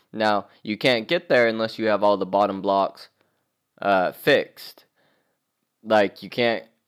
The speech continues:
be at the top and not have a base. So,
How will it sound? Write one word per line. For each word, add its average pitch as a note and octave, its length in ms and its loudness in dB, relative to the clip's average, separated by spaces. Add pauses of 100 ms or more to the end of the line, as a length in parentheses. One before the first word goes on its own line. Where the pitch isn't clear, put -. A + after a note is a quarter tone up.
(120)
be A#2+ 160 2
at - 140 0
the G#2+ 80 -4
top A2 400 4
and G#2 100 -6
not G#2+ 200 -2
have G2+ 260 -2
a F#2 60 -10
base. F2+ 500 -2 (500)
So, A2 480 2